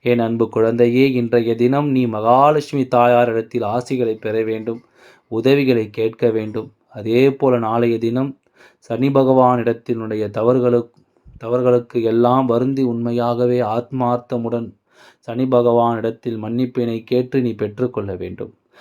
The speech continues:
அதோடு நவ கிரகங்களையும் நீ வணங்கி பலன் பெற வேண்டும். இந்த வராகி இடத்தில் சொல்வதையெல்லாம் சொல்லிவிட்டேன். இதற்கு மேல் தெய்வங்களிடத்திலிருந்து அருளையும் ஆசியையும் மன்னிப்பையும் பெற வேண்டியது உன்னுடைய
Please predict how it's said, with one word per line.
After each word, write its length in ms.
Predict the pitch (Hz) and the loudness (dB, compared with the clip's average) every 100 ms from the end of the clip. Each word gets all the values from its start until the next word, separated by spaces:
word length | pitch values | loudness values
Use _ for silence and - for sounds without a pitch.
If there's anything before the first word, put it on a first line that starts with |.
| - - | -18 -6
அதோடு 440 | 113 123 131 143 135 | 0 4 4 4 4
நவ 300 | 120 123 131 | 2 2 2
கிரகங்களையும் 800 | 123 123 143 139 135 135 135 | 2 2 2 2 2 2 0
நீ 80 | 127 | 0
வணங்கி 400 | 113 117 135 139 135 | -2 -2 -2 -4 -2
பலன் 300 | 120 127 131 | 0 0 0
பெற 160 | 117 107 | -2 -4
வேண்டும். 400 | 120 98 - - _ _ - - - | -8 -12 -14 -18 _ _ -20 -14 -4
இந்த 160 | 131 123 | 2 4
வராகி 520 | 120 127 143 151 143 | 4 6 4 2 -2
இடத்தில் 480 | 131 135 135 143 123 | -2 -2 -2 -2 -2
சொல்வதையெல்லாம் 800 | 123 127 131 131 131 131 135 143 | 0 0 2 2 2 2 2 0
சொல்லிவிட்டேன். 680 | 139 120 123 123 123 131 123 | -4 -2 0 0 -2 -2 0
இதற்கு 340 | 117 120 120 123 | 0 -2 -2 -2
மேல் 220 | 135 135 | -2 0
தெய்வங்களிடத்திலிருந்து 1160 | 127 135 139 131 120 123 123 123 120 127 127 104 113 143 _ - _ | 0 2 0 0 0 -2 -2 -4 -2 -2 -4 -4 -8 -14 _ -20 _
அருளையும் 560 | 110 120 135 135 127 123 | -4 0 2 2 2 0
ஆசியையும் 640 | 117 127 143 131 127 131 120 | 0 -2 -2 -2 0 0 0
மன்னிப்பையும் 600 | 123 139 135 127 123 117 | 0 -2 -2 -2 -2 -4
பெற 140 | 113 120 | 0 2
வேண்டியது 580 | 123 127 127 131 127 117 101 123 135 - | 2 0 0 0 0 -2 -2 -8 -10 -10
உன்னுடைய 380 | 120 120 117 | -6 -4 -2